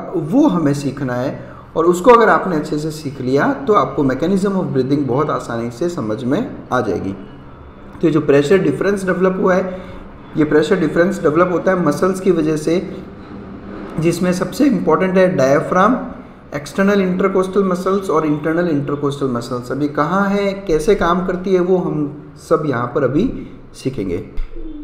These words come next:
चलिए, पहले बात करते हैं हम डायफ्राम की। देखो, डायफ्राम muscle मैं आपको already show कर चुका हूँ कहाँ पे present होती है, thoracic chamber और abdominal chamber के बीचों बीच। In fact, यही है जो इन दोनों को separate करती है।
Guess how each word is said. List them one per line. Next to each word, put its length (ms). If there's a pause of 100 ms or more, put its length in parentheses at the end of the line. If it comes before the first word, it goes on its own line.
(180)
चलिए, 180
पहले 300
बात 280
करते 200
हैं 60
हम 80
डायफ्राम 460
की। 140 (600)
देखो, 140
डायफ्राम 440
muscle 280
मैं 200
आपको 220
already 280
show 200
कर 160
चुका 240
हूँ 140
कहाँ 180
पे 140
present 300
होती 180
है, 100
thoracic 460
chamber 360
और 160
abdominal 460
chamber 340
के 140
बीचों 320
बीच। 240
In 40
fact, 480
यही 400
है 320 (420)
जो 120
इन 80
दोनों 180
को 100
separate 420
करती 260
है। 440